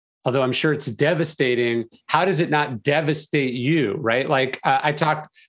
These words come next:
I remember I, I visited the, the L A Rams after they'd made it all the way to the Super Bowl and then lost. And I sort of said, like, "How do you not become Carolina or one of the teams that goes to the Super Bowl?"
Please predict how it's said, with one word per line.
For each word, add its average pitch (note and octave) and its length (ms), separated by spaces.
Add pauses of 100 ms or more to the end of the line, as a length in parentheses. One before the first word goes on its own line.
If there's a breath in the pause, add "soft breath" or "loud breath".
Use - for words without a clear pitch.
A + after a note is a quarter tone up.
I - 40
remember D3 340
I, B2+ 260
I B2+ 80
visited B2 460
the, A2+ 420
the B2 100
L A#2+ 160
A A#2+ 100
Rams A2 640
after A2 640 (260 loud breath)
they'd A#2+ 180
made A#2+ 220
it A2 100
all C#3 140
the C#3+ 80
way D3 80
to D3 60
the B2+ 80
Super B2 240
Bowl A2+ 180
and A2 80
then A2 160
lost. A#2 500 (340 loud breath)
And C3+ 100
I - 20
sort C3+ 220
of C3+ 80
said, C#3 180
like, C3 180
"How F#3+ 200
do A#3 80
you F#3 240
not C#3+ 460 (560)
become C3 840 (160)
Carolina D#3+ 600
or D3+ 300
one F#3+ 140
of F#3+ 40
the F3+ 80
teams F3+ 300
that D3+ 160
goes G3+ 280
to A3 60
the F#3+ 60
Super D#3+ 300
Bowl?" D3 420